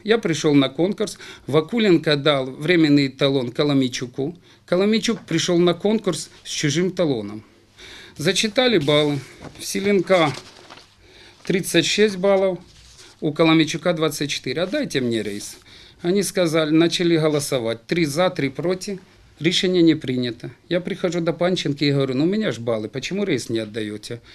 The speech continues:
Команда Вакуленко, команда ассоциации. Рейс переносится. Прихожу до Панченко, м, второй раз на своё конкурс выставлять. Опять плати тысячу триста гривен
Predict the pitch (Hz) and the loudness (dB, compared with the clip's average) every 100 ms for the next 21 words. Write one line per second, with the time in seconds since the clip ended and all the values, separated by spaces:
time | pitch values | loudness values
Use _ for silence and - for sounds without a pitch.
0 | - _ - 156 175 202 175 135 - 160 | -20 _ -2 2 4 2 0 -2 -2 -2
1 | 175 180 160 143 127 131 143 139 123 117 | 0 -2 -6 -6 -4 0 0 0 -4 -8
2 | 113 107 104 - 113 - - - - - | -8 -8 -8 -8 -10 -10 -16 -18 -6 2
3 | 208 220 - 170 139 123 120 127 147 143 | 2 2 2 4 4 0 -4 -8 -8 -6
4 | 175 214 202 196 185 202 208 - 175 185 | 0 2 2 0 0 2 2 2 0 -2
5 | 170 - 156 - - - 180 175 175 196 | -6 -6 -6 -8 -16 0 2 4 4 4
6 | 220 180 147 151 160 180 190 - - - | 4 2 0 0 2 4 2 -4 -14 -18
7 | - 175 151 139 127 139 131 - 117 120 | 0 4 4 2 -2 -4 -4 -2 0 -2
8 | 120 165 151 139 120 143 147 147 151 160 | -2 -4 0 0 0 -2 -2 -2 -2 -2
9 | 143 - 143 135 127 - 127 151 208 233 | -2 -2 -4 -6 -6 -4 -2 0 0 -2